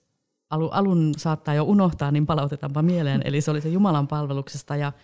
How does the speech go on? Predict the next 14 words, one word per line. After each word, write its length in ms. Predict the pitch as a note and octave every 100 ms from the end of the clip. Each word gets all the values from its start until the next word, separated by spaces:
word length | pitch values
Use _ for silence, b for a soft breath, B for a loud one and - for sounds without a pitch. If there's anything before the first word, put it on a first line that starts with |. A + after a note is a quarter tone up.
| b b b b
hengellisen 500 | G#3+ G#3+ D3 C#3 C#3+
elämän 360 | C#3 D3 C#3 C#3 C3
hoidosta 460 | D#3+ D3+ C3 - C3+
nousevaa 500 | C3+ C3 C3 B2 C3
diakoniaa. 540 | C3+ - E3+ C#3+ _ _ _ b b b
Diakoniaa, 400 | E3+ E3 D#3 C#3+
joka 180 | C#3+ C#3+
lähtee 300 | C3+ - C#3+ -
alttarilta 520 | F3 - C3+ C3 C3+
maailmaan, 600 | D3+ D#3+ F#3 G3+ G3+ F#3+ _ _ b b b -
yhteisestä 520 | F3 D#3+ C#3+ C#3+ -
ehtoollispöydästä 840 | D3+ D3 C3+ C3 - B2+ C3 -
ihmisten 500 | D3+ C#3+ C#3 C3 C3+
arkeen, 640 | D3+ C#3+ D3 - - C#3+